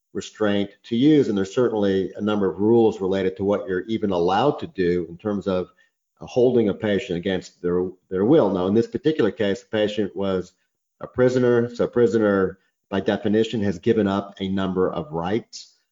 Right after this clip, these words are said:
Um, so you, the,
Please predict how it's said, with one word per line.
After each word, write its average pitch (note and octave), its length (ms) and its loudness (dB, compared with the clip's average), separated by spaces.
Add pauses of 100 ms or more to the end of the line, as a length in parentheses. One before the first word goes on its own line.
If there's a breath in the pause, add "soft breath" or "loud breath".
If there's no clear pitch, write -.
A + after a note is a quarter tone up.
(220)
Um, F2+ 480 -12
so F#2+ 240 0
you, G2+ 220 0 (600)
the, F#2+ 480 -4